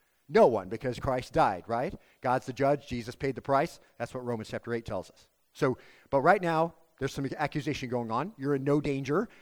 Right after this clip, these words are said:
because you're, when God looks at you, who does he look at?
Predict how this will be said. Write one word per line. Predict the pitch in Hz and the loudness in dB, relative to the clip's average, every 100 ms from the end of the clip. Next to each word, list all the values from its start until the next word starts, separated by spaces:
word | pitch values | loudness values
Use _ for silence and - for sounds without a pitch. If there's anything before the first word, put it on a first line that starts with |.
| - | -14
because | 117 131 127 | -4 -2 -2
you're, | 131 131 143 127 131 | -2 -4 -6 -12 -10
when | 123 | -8
God | 117 135 139 | -2 0 0
looks | 147 151 | -2 -4
at | |
you, | 143 160 | 2 4
who | 160 | 4
does | 160 | 2
he | 151 | 2
look | 147 123 | -2 -2
at? | 104 | -12